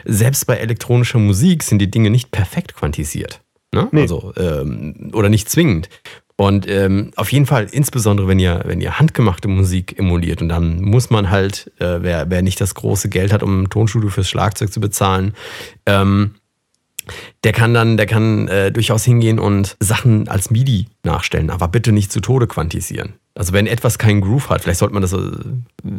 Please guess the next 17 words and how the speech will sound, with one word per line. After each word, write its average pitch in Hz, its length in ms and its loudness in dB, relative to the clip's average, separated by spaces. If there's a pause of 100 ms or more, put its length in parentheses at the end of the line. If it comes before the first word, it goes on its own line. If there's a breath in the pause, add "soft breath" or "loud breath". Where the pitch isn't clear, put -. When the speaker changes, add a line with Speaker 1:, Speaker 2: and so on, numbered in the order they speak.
Speaker 1:
ich 117 100 -4
habe 120 100 -4
jetzt - 100 -6
halt 92 100 -2
quantisierte 92 480 -2
Drums 104 240 0
jetzt 98 160 -4
reingeworfen, 98 400 0
aber 95 80 -2
man 95 360 -6
ist - 200 -10 (180)
generell, 92 500 2 (120)
es - 160 -8
verliert 117 260 4
dadurch 104 240 0
einen 104 80 4
Groove. 92 380 -2